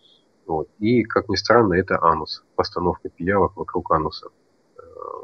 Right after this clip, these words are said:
дело в том, что в области ануса имеются, э, сосуды, которые имеют напрямую связь с головным мозгом, так же точно, как и в носу. И секрет слюны желёз медицинской пиявки, он попадает напрямую в мозг. Вот.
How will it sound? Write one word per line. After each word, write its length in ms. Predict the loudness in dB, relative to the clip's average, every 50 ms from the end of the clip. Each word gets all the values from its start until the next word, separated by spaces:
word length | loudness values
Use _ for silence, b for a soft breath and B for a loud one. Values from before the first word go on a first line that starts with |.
| -16 -16 _
дело 140 | -4 -4 -2
в 40 | -2
том, 140 | -4 -4
что 180 | -4 -4 -6 0
в 60 | 0
области 340 | 2 2 2 0 0 0 2
ануса 340 | 4 4 4 2 0 -6 -8
имеются, 380 | -4 0 0 0 0 0 -4
э, 140 | -4 -4 -4 -8 -10 -14 -14 -14 -18 -20 _ _
сосуды, 420 | -10 -10 -8 -8 -2 0 2 2 2
которые 360 | -2 -6 -8 -2 -2 0 0
имеют 280 | 0 -2 -2 -4 -6 -10
напрямую 400 | -14 -8 -6 -4 -4 -4 -4 -6
связь 280 | -8 -2 -2 -2 -2 -2
с 20 |
головным 360 | -4 -4 -4 -2 -4 -4 -2
мозгом, 360 | 2 2 2 2 0 -2 -4 _ _ _ _ _ _ _ _ _ _ _ _ _ _ _ _ _ _ -18 -18 -18 _ _ -2
так 180 | 0 2 2 2
же 80 | 0 -2
точно, 260 | -4 -4 -2 -4 -2
как 200 | 0 0 -2 -2
и 20 |
в 80 | -4 0
носу. 340 | 0 0 0 -2 -4 -6 -8 B B B B B B B B B B B B B B B B _ _ -4
И 300 | -2 0 2 2 2 0
секрет 340 | 0 -4 -4 -2 0 -2 -2
слюны 280 | -2 -4 -4 -2 0 0
желёз 320 | 0 0 0 -2 -2 -4
медицинской 500 | -4 -2 -2 -2 -4 -6 -8 -8 -10 -8
пиявки, 400 | -4 0 2 2 0 0 -2 -4
он 120 | -4 -2
попадает 520 | -2 -2 -2 -2 -2 2 2 2 2 0 -4
напрямую 440 | -18 -10 -10 -8 -6 -4 -6 -6 -6
в 60 | -6
мозг. 340 | -6 -6 -6 -8 _ -20 _ _ _ _ _ _ _ _ _ _ _ _ _ _ _ -18 B B B B B B B B B B _ _ _ -20
Вот. 220 | -20 -20 -20 -20